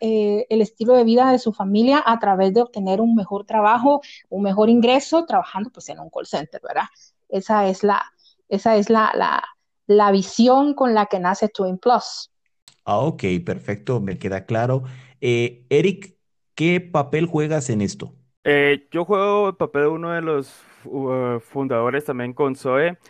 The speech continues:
Speaker 3: Eh, yo fui la segunda persona que entró con él para poder empezar con este programa.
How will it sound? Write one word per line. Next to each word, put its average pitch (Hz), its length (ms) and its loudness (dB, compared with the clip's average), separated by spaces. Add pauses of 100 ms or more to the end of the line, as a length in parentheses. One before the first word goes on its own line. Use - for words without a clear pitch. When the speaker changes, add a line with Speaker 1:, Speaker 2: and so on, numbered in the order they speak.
(280)
Speaker 3:
Eh, 127 340 0
yo 123 100 -6
fui 139 180 -6
la 135 180 0
segunda 123 380 -6
persona 123 380 -8
que 127 60 -10
entró 113 260 -8
con 113 180 -8
él 113 140 -6
para 117 220 -2
poder 110 260 0
empezar 113 340 -4
con 113 140 -4
este 117 400 2
programa. 117 720 -2